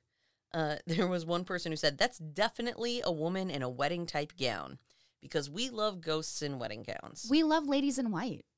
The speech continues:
Speaker 2: in general.
Speaker 1: <laughs> Uh, another user named Susan Labrie said, "I believe it. My son and I witnessed an apparition in that cemetery many years ago. It's well known for strange sounds and sightings."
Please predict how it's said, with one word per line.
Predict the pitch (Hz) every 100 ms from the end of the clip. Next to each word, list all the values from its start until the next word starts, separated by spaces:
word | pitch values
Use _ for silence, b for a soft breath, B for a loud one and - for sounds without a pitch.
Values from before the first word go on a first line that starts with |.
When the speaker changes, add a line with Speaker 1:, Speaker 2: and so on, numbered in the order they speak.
| _
Speaker 2:
in | - 240
general. | 196 214 147 131 -
Speaker 1:
<laughs> | - 190 _ - _ _ B B B B B
Uh, | 185 180 175 -
another | 185 180 190 214
user | 208 208
named | 196 180 170 -
Susan | - - 190 180
Labrie | 170 156 151 180 196
said, | - 151 139
"I | - 185
believe | 285 214 143
it. | 170 _
My | 147
son | 151 - 190
and | 269
I | 226
witnessed | 160 156 147 147
an | 147
apparition | 139 143 135 - 151
in | 147
that | 135
cemetery | - 143 139 143 139
many | 135 131 151
years | 147 147 147
ago. | - - - _ b b -
It's | 147
well | 156 156 151 202
known | 196 165 165
for | - 147
strange | - - 139 156 -
sounds | - 139 143 139
and | 135
sightings." | - 120 - - - - -